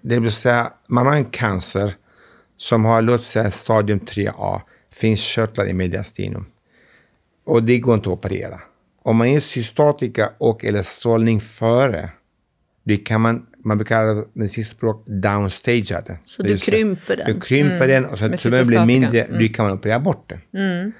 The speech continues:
Speaker 1: Det kan neoadjuvant, neo,
Speaker 3: Mm.
Speaker 1: det vill säga för början.
Speaker 3: Mm.
Speaker 1: Adjuvant däremot, att man opererar en cancer, om du har en viss storlek eller spridning,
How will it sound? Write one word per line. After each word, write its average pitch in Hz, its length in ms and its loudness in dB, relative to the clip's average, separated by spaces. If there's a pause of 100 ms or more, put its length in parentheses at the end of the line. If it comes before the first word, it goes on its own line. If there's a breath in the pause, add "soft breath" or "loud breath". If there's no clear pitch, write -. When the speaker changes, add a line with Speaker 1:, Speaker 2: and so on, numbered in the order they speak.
Speaker 1:
Det 131 160 2
kan - 300 0
neoadjuvant, - 680 -2
neo, 110 260 6
Speaker 3:
Mm. 107 40 4 (100)
Speaker 1:
det 104 60 0
vill 98 80 -4
säga 92 140 -2
för 101 140 -8
början. 82 340 -8 (180)
Speaker 3:
Mm. 180 360 -6
Speaker 1:
Adjuvant 123 640 0
däremot, 95 460 -6 (180)
att 104 140 -2
man 107 220 2
opererar 127 480 -2
en 123 140 -2
cancer, 92 680 -8 (120)
om 113 140 0
du 117 60 4
har 123 80 4
en 120 100 2
viss 156 200 2
storlek 117 720 0
eller 101 120 -4
spridning, 95 680 -4